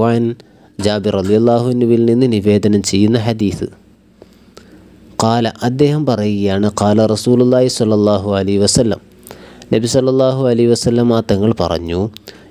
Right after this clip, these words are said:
യകൂനു ഫി ആഖിരി ഉമ്മത്തി ഖലീഫത്തുൻ, എൻ്റെ സമുദായത്തിൻ്റെ അവസാന കാലത്ത് ഒരു ഖലീഫയുണ്ടാകും. യഹ്സിൽ മാല ഹസിയൻ, സമ്പത്ത് അദ്ദേഹം വാരിക്കോരി നൽകും. വലാ യഉദ്ദുഹു അദ്ദ, അദ്ദേഹം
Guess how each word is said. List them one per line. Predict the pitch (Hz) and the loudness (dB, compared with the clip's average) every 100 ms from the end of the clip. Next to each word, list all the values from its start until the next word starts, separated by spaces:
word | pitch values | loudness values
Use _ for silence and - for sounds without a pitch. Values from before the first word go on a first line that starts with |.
| - | -2
യകൂനു | 160 160 180 170 160 | 0 2 2 4 2
ഫി | 120 - 101 | 2 2 0
ആഖിരി | 101 95 127 139 98 | -2 -2 0 2 2
ഉമ്മത്തി | 98 107 123 123 120 - | 0 0 0 0 0 0
ഖലീഫത്തുൻ, | 160 151 113 - 92 98 - - _ - _ 180 | 2 2 2 -2 -6 -8 -8 -18 _ -20 _ 0
എൻ്റെ | 185 170 | 2 0
സമുദായത്തിൻ്റെ | - 110 113 123 120 110 120 117 95 | -2 -4 0 2 0 0 -2 0 0
അവസാന | 92 - 113 113 127 139 | 0 0 0 2 0 -2
കാലത്ത് | 104 92 90 - 135 | -2 0 0 0 2
ഒരു | 165 160 | 4 2
ഖലീഫയുണ്ടാകും. | - 95 95 95 123 107 85 85 82 71 - _ _ - - - 156 | 0 -4 -2 -4 -2 -2 -2 -4 -4 -6 -12 _ _ -20 -20 -2 0
യഹ്സിൽ | 156 - - 175 175 123 | 2 0 0 -2 -4 -2
മാല | 107 107 - | -2 -2 -4
ഹസിയൻ, | 98 - 101 92 - - | -2 -2 -4 -8 -10 -8
സമ്പത്ത് | - 165 175 165 - 113 | -2 0 0 0 0 -2
അദ്ദേഹം | 104 113 120 117 98 | 0 -2 -2 -2 -2
വാരിക്കോരി | 95 107 127 156 151 110 117 123 | 0 0 0 -2 -2 0 0 0
നൽകും. | 90 82 87 - - - - - - 143 | -2 -2 -4 -6 -20 -20 -20 -20 -8 -2
വലാ | 160 170 160 127 | 0 0 -2 -2
യഉദ്ദുഹു | 110 113 139 151 156 170 160 | -4 -4 -2 0 2 2 2
അദ്ദ, | 156 147 156 139 _ _ _ - | 0 0 -2 -2 _ _ _ -8
അദ്ദേഹം | 156 165 151 | 0 2 2